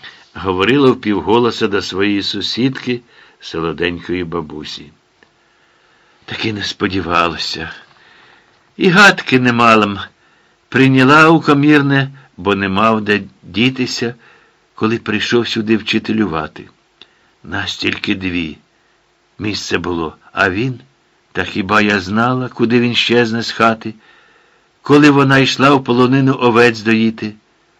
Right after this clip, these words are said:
Вчений, як не як. А моя проста. А потім прийшли разом та й сказали. Я в плач,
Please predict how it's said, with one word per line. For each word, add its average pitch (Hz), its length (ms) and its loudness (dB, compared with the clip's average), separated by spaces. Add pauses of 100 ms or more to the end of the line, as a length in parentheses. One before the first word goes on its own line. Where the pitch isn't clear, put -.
(120)
Вчений, 110 580 -4
як 90 260 -8
не 90 80 -4
як. 85 280 -2 (640)
А 175 120 -4
моя 196 260 -2
проста. 165 800 -4 (720)
А 120 100 2
потім 127 400 2
прийшли 120 480 0
разом 95 400 0 (260)
та 92 100 -4
й 95 80 -2
сказали. 85 760 -6 (640)
Я 90 160 -8
в 92 80 -8
плач, 120 720 -4